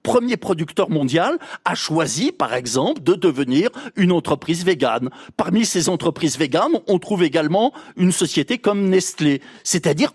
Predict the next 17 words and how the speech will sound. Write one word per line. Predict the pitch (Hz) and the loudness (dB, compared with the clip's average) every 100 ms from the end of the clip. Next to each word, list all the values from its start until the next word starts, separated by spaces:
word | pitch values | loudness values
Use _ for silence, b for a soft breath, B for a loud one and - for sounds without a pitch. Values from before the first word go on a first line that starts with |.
| _ | _
toutes | 415 392 | 0 0
ces | - 226 | 0 -2
sociétés | - 180 175 - 302 392 320 - | -2 0 -2 2 2 2 -4 -2
que | - | 2
moi, | 202 226 233 | 4 4 2
en | 170 | 0
tant | 156 202 185 | 0 -2 0
que | 160 | 0
militant | 139 143 143 170 151 | 0 -2 -2 2 2
écologiste, | 143 185 226 233 320 - - B - | 4 2 2 -2 -4 -4 -10 B -4
j'ai | - 190 | 0 0
pu | - 359 339 | 0 2 2
combattre | 233 196 175 202 - | 2 0 0 -2 -6
pendant, | - 175 147 151 B B - | -2 0 2 0 B B -2
pendant | 170 143 | 0 0
des | 135 131 | 0 0
décennies. | 127 - 117 107 | -2 -2 -2 -2